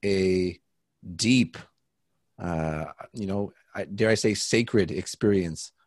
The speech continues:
of nourishment, which I think is what food is ultimately, you know, meant to be, um, and can be if we just put that little bit of intention and take the time to slow down, uh, and to really,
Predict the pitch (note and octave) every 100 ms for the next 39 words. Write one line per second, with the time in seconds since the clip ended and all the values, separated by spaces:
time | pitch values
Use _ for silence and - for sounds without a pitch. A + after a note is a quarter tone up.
0 | - F#2+ F#2+ F#2+ F2 F#2 G#2+ G2+ G2 D#2+
1 | - - _ _ _ _ _ - G2+ -
2 | A#2 A2+ G2 F#2+ G2 - F#2+ F2+ E2 -
3 | G2+ F#2+ F2 F2 E2 E2 - G#2 F2 D#2+
4 | F2 F2+ D#2 F#2+ E2 D2+ _ _ _ _
5 | - E2 D#2 F#2 G#2 - C#3 C3 B2 A2
6 | E2 A2+ G#2+ - G#2 G2+ - - - A2+
7 | D3 C#3 C3+ C3 A#2+ C3 B2 G#2 D#2+ -
8 | - _ - G#2+ A#2+ A2 A#2+ A#2+ A2 G2+
9 | G2 - G#2+ G#2+ G2+ G2 F#2+ E2+ D#2 _
10 | _ _ - E2 D#2+ G#2 F#2+ F#2+ F#2+ G#2
11 | G2+ G2 F#2+